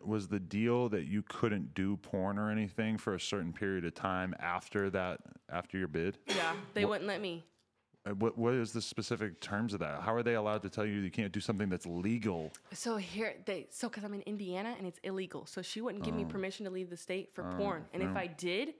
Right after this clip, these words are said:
Speaker 2: she would violate me 'cause I lied about the reason I was leaving.
Speaker 1: Mm-hmm.
Speaker 2: Yeah, they were cunts.
Speaker 1: They, they just don't like porn, I'm guessing. The, the courts, they
Speaker 2: Especially Indiana and Oklahoma, they were like, "What do you do?"
Speaker 1: You need to stay out of there.
Speaker 2: Oh, where?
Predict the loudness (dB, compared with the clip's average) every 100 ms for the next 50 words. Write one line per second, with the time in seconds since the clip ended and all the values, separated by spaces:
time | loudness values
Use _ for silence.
0 | _ -8 -4 0 0 0 -4 -4 -6 -4
1 | -2 -2 -4 -4 -4 -4 -4 -4 -6 -4
2 | -6 -6 -10 -8 -6 -4 -6 -6 -2 -2
3 | -4 -8 _ _ _ _ -8 -4 -4 -6
4 | -8 -8 -12 -4 2 4 4 2 2 -2
5 | -8 _ 4 4 4 0 0 0 0 -2
6 | -4 -4 -6 -6 -4 -4 -6 -2 0 0
7 | 0 0 0 -2 -2 0 0 2 0 0
8 | 0 -2 0 0 0 0 0 -2 -6 -4
9 | -2 2 2 2 2 0 0 2 2 2
10 | 0 -2 -2 -4 -6 -8 -16 -20 _ _
11 | _ _ _ -2 0 -2 -4